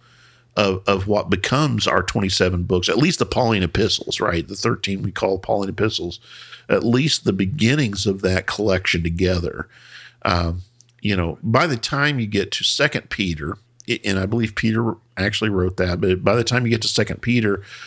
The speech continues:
Peter's able to say, um, you know, as Paul writes in all of his letters, uh, which indicates that,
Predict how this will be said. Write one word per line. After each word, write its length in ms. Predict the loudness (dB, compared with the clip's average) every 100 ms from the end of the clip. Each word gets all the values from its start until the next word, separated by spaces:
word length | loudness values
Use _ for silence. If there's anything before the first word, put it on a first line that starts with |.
| -10
Peter's 360 | 0 4 4 4
able 220 | 4 4
to 100 | 2
say, 560 | 4 4 4 4 2 -2 _ _ _ _ 0
um, 440 | 2 2 0 -4 -12 _ _
you 140 | -2 -2
know, 140 | -2 -2
as 240 | 0 0 -2
Paul 340 | 0 2 4
writes 320 | 4 2 2
in 160 | -2 -2 -4 2
all 260 | 2 4
of 120 | 2
his 200 | 0 0
letters, 600 | -2 -2 -4 -6 -6 -8 -10 -20 -20 -20 _
uh, 140 | 0
which 220 | 0 0 0
indicates 460 | 0 2 0 2
that, 220 | -2 -2